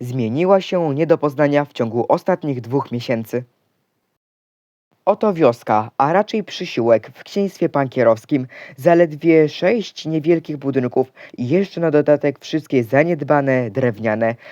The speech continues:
To było jeszcze niedawno. A teraz wielka zmiana. Zaledwie dwa miesiące minęły, ale dwa miesiące pracy w duchu idei Fryderyka i ku chwale Zjednoczonej Partii Królików.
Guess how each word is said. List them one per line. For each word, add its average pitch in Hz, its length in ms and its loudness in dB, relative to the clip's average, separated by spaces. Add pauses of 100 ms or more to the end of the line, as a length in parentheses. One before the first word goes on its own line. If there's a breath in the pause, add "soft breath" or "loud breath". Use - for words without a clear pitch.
(100)
To 196 160 4
było 175 360 4
jeszcze 190 360 -4
niedawno. 107 540 -4 (2000)
A 123 100 0
teraz 180 460 0 (200 soft breath)
wielka 208 460 4
zmiana. 151 460 2 (200 loud breath)
Zaledwie 160 600 4
dwa 135 320 2
miesiące 185 480 2
minęły, 131 440 4 (240 loud breath)
ale 139 260 4
dwa 135 260 2
miesiące 175 540 4
pracy 147 520 4
w 127 80 -8
duchu 135 340 4
idei 180 380 4
Fryderyka 175 600 4 (240 loud breath)
i 143 100 0
ku 196 260 4
chwale 185 460 4
Zjednoczonej 147 720 2
Partii 143 300 0
Królików. 143 520 0